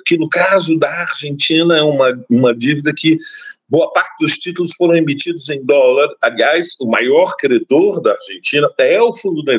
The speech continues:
Monetário Internacional, e a Argentina mergulhou num,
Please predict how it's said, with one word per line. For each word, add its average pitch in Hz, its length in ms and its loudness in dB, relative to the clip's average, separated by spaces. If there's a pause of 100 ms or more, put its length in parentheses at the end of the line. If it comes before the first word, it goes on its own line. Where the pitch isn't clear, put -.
Monetário 113 640 -2
Internacional, 90 840 -2 (440)
e 139 140 2
a 185 80 0
Argentina 185 760 -4 (280)
mergulhou 170 1120 2 (480)
num, 147 1120 2